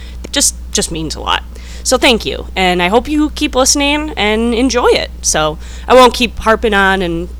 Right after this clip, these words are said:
you know, all about that, but just know when you're listening, I really appreciate it,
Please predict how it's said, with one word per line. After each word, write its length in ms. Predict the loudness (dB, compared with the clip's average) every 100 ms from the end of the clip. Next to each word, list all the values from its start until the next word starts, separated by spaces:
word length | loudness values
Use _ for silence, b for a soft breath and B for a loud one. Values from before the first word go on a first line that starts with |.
| -10
you 100 | -8
know, 200 | -6 -6 -10 -14 -14 -14 -14 -12 -12 -12 -14 -14 -10
all 160 | -6 -4
about 280 | -2 -4 -4
that, 240 | -2 -2
but 100 | -2
just 200 | 0 2
know 360 | 4 6 6 2 -2 B B
when 140 | -2
you're 100 | 0
listening, 580 | 2 2 0 -2 -2 -4 -4
I 60 |
really 420 | -4 -2 0 0 0
appreciate 460 | -4 -6 -6 -6
it, 100 | -8